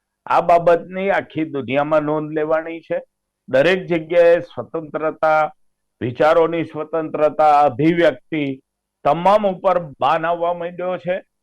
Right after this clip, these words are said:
Twitter-ને પણ કહેવામાં આવે કે તમે આ આટલા ખાતાઓ બંધ કરી દો, નહીંતર તમારી સામે પગલાં લેશું. અને Twitter દુનિયાના મંચ ઉપર કહે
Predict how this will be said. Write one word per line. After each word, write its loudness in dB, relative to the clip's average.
Twitter-ને -2
પણ -4
કહેવામાં -4
આવે -2
કે 0
તમે -6
આ 0
આટલા -4
ખાતાઓ -4
બંધ -6
કરી -4
દો, -6
નહીંતર -10
તમારી -4
સામે -6
પગલાં -4
લેશું. -4
અને 0
Twitter -2
દુનિયાના 2
મંચ 0
ઉપર -4
કહે -4